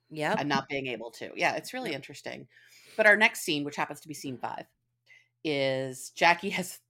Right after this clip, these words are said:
Speaker 2: the worst poison ivy, um,
Speaker 1: Yeah.
Speaker 2: which I feel hurt <clears throat> 'cause I am desperately allergic to poison ivy.
Speaker 1: Ooh.
Speaker 2: Yeah, it's real bad. Um,
Speaker 1: Okay.
Speaker 2: I'm one of those people, like, I get one blister and I go on steroids immediately.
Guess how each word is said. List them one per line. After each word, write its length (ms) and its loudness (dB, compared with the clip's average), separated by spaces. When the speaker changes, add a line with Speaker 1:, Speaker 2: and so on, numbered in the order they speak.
Speaker 2:
the 80 -2
worst 320 -6
poison 300 -6
ivy, 320 -8
um, 20 -20
Speaker 1:
Yeah. 480 -2
Speaker 2:
which 220 -6
I 80 0
feel 240 -10
hurt 280 -6
<clears throat> 320 -10
'cause 120 -16
I 80 -6
am 120 -8
desperately 540 -6
allergic 340 -8
to 80 -20
poison 280 -10
ivy. 340 -8
Speaker 1:
Ooh. 340 -12
Speaker 2:
Yeah, 240 -8
it's 180 -8
real 120 -4
bad. 320 0
Um, 380 -4
Speaker 1:
Okay. 120 -18
Speaker 2:
I'm 100 0
one 120 4
of 40 2
those 100 -6
people, 260 -2
like, 200 0
I 60 0
get 160 -4
one 160 -4
blister 380 -8
and 160 -6
I 60 -4
go 160 -10
on 100 -10
steroids 400 -14
immediately. 500 -14